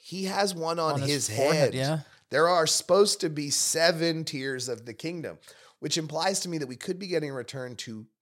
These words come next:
Speaker 1: more traditional Zelda dungeons, right? Here's the seven things you need to find before you can take on the final boss.
Speaker 2: Get all your tears to the kingdom.
Speaker 1: Right, get all your tears of the kingdom. And I think there's gonna be time travel involved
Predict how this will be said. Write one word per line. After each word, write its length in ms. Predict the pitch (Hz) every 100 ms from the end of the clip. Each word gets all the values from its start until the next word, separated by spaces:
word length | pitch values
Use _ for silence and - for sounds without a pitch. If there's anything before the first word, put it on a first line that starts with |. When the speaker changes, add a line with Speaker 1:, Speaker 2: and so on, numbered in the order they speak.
| 104
Speaker 1:
more 140 | 120
traditional 680 | 117 123 101 123 - 117 110
Zelda 480 | 101 110 107 107 98
dungeons, 880 | 80 143 185 165 95 71 69 69 - - _ -
right? 280 | 90 117 120 - _ _
Here's 320 | - 135 127 -
the 120 | 117
seven 560 | - - 123 117 117
things 480 | 107 139 143 135 113
you 100 | 110
need 160 | 107 101
to 100 | 101
find 420 | - 120 131 110
before 280 | 101 - 101
you 100 | 107
can 160 | 113 110
take 260 | 127 120
on 200 | 113 113
the 60 | 101
final 360 | 107 117 120
boss. 320 | 117 139 147 185
Speaker 2:
Get 100 | 170
all 200 | 160 165
your 140 | 165
tears 360 | - 208 208 202
to 80 | 220
the 100 | 240
kingdom. 420 | 285 349 269 269
Speaker 1:
Right, 180 | 147 269
get 140 | 143
all 160 | 143 160
your 200 | 156 147
tears 520 | - 117 135 143 135
of 160 | 139
the 80 | 143
kingdom. 400 | 143 156 160 110
And 80 | 107
I 60 | 120
think 160 | 135
there's 140 | 147 123
gonna 120 | 120
be 120 | 98
time 360 | 95 113 127 143
travel 420 | 156 143 147 147
involved 600 | 151 143 143 139 139